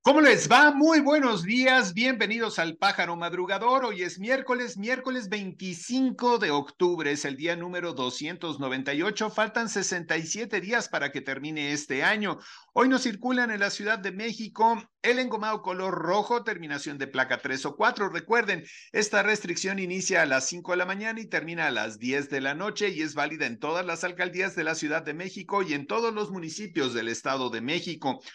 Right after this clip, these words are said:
Hoy festejan su santo, Crisanto, Daría, Gavino, Proto,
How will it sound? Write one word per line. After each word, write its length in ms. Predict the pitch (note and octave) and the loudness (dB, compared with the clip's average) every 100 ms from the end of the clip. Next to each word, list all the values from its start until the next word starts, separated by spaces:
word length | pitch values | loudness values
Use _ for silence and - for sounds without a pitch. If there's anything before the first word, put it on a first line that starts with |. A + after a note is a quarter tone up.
| - - - | -20 -20 0
Hoy 380 | E3 A3+ A#3 - | 4 4 0 -2
festejan 520 | D#3+ D3+ E3+ E3 D3+ | -2 0 0 0 -2
su 120 | D3+ | -4
santo, 480 | D3 A3+ G#3 G#3 A3+ - _ | -4 -4 -2 -4 -4 -14 _
Crisanto, 880 | - C3+ C3+ A3 A3+ - F3+ A3 - _ | -4 -2 2 2 2 0 0 0 -8 _
Daría, 760 | B2+ B2 G3 A3+ D#3+ F3 - _ | -4 -4 -4 2 2 2 -2 _
Gavino, 840 | - C#3+ D3+ A3 B3 G3+ F#3 G3+ _ _ | 0 4 4 2 -2 0 -2 -4 _ _
Proto, 600 | - G#3+ B3 B3 G#3 G#3+ | 0 2 2 0 -4 -4